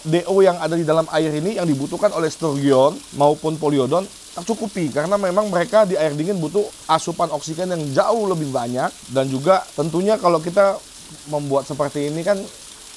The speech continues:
penguapan airnya jauh lebih cepat, makanya itu pasti refill air di sini tuh luar biasa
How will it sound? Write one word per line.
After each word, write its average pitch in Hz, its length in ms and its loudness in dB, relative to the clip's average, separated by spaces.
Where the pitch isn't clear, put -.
penguapan 147 640 -2
airnya 170 320 -2
jauh 131 160 0
lebih 127 320 -4
cepat, 156 160 0
makanya 123 320 -4
itu 175 320 -2
pasti 165 400 -4
refill 143 320 -2
air 143 320 2
di 131 80 -2
sini 147 240 -6
tuh 185 160 -4
luar 135 160 2
biasa 135 400 0